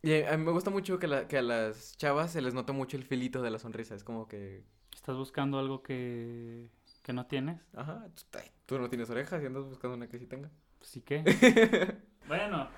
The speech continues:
Speaker 2: este, bueno, ese era mi estereotipo de belleza,
Speaker 1: Bueno.
Speaker 2: el, el tuyo.
Speaker 1: Ah, yo estaba en,
Speaker 2: Ajá,
Speaker 1: en,
Speaker 2: pues.
Speaker 1: me gust-, me gusta mucho que se les note mucho la sonrisa. Y
Speaker 2: Va.
Speaker 1: creo que estoy igual que tú de que me gusta que sean delgadas.
Speaker 2: Ujú.
Speaker 1: Delgadas y con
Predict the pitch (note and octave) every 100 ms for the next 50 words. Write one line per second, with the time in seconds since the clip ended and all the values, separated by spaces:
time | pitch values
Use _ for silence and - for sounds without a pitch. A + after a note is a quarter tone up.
0 | - C#3+ D3 D3 - D3 C#3+ C#3+ E3 D3+
1 | C#3 C#3+ D3 F3 F3 D3 C3 C3+ C3 -
2 | D3+ C3 B2 B2+ F3 D#3+ - - B2 -
3 | C3 - B2+ C3+ B2+ A#2+ A#2+ A#2+ A#2+ G#2+
4 | A#2 C3+ - A#2 A2 - - - C#3+ D#3+
5 | E3+ F3 E3 F3+ G#3 A3+ G3 - D#3+ C3
6 | C3 B2+ C#3 A#2+ A#2+ A#2 A2 G#2+ A#2 A#2
7 | E3+ - - - - - - - - -
8 | - - - C#3 E3 E3+ G3+ F#3+ F#3 F3
9 | E3+ F3 E3 D#3 E3+ E3 A#2+ A2 A2 C3
10 | C3 - - - - - B2 C#3+ C3 B2+
11 | C#3 C3+ D3 F3+ A#3+ - - - C3 D3+
12 | - - - - - - - D3+ D3+ F3
13 | G#3 A3+ C#3+ C#3 B2+